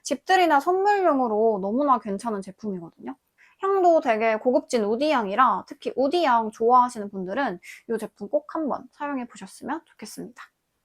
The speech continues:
네, 이렇게 해서 오늘 영상은 여기까지인데요.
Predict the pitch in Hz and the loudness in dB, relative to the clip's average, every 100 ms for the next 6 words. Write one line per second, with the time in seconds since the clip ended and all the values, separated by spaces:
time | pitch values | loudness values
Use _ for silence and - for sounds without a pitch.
0 | _ _ - - 294 254 302 - 349 320 | _ _ -16 2 6 8 6 6 6 8
1 | 247 269 381 403 311 277 269 254 226 214 | 6 6 6 6 4 4 2 2 0 -2
2 | 277 - 226 208 196 185 254 285 208 | -2 -2 -2 -2 -10 -4 2 4 4